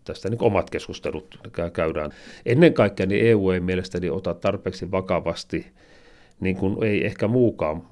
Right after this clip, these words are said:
koko maailmakaan, tätä niin kuin turvallisuusnäkökulmaa, mikä li-, liittyy ru-, ruoantuotantoon ja ruoka-, ruokaturvaan. Et tää on kaikki kaikessa, että sanonta, että vallankumous on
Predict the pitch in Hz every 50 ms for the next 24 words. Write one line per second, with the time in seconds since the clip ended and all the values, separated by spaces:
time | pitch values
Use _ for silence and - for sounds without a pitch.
0 | - - - _ _ - - - - 120 110 117 110 104 98 85 80 76 - -
1 | 80 76 76 76 - - - - - - - - _ _ _ - - _ _ -
2 | - 92 - 95 90 90 85 90 95 95 - - - - 127 120 107 92 82 76
3 | 71 - - - - - - - - - - 80 76 - - 80 85 - 85 80
4 | - 80 82 80 80 80 78 76 80 82 80 82 82 - 110 - - - - 151
5 | 127 107 95 - - - 78 76 76 - - 78 - - 156 131 110 92 80 76
6 | 76 73 - 69 69 - - 69 65 73 - - - 76 - - - - - 85
7 | 82 85 - 82 76 76 - - - 110 92 82 78 71 - - 69 - 69 73
8 | - - - - - - - - - - 104 95 95 107 120 - 113 101 95 -
9 | 95 90 - - 98 90 87 85 - 85 - - - 78 76 78 - - 76 -
10 | - - - - - - - - - - - - - - - 120 - 120 117 104
11 | 95 92 95 98 90 90 92 - - - 98 95 - - - - - - - -
12 | - - - - - - - _ _ _ - - - - 117 117 107 101 95 95
13 | 95 101 95 95 95 98 95 - 104 101 98